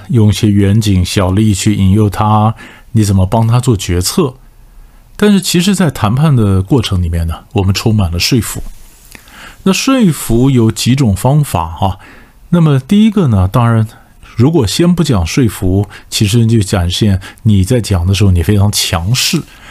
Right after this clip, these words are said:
强势你不要小看，它也是一个说服的一个技巧，是吧？以前我一个学生，他在一个，呃，外商的广告公司，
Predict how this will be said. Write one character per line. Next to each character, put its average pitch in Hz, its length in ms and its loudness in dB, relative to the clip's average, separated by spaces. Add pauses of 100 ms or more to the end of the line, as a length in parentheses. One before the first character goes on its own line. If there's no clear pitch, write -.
(120)
强 123 320 0
势 214 280 2
你 95 100 0
不 104 80 0
要 104 60 2
小 92 180 -2
看， 92 260 -2
它 160 200 -2
也 101 160 0
是 - 180 -2
一 117 60 0
个 104 100 0
说 107 240 0
服 92 220 -8
的 92 100 -2
一 92 80 -2
个 95 80 -2
技 98 160 -2
巧， - 320 -6 (640)
是 107 80 0
吧？ 104 120 0 (220)
以 107 100 2
前 110 240 2
我 107 120 2
一 107 80 4
个 107 40 2
学 101 200 0
生， 101 180 2
他 104 140 -2
在 104 180 0
一 95 160 2
个， 95 340 2 (280)
呃， 98 220 2
外 113 200 2
商 110 220 0
的 104 100 2
广 92 180 -2
告 104 120 2
公 104 200 2
司， 110 240 0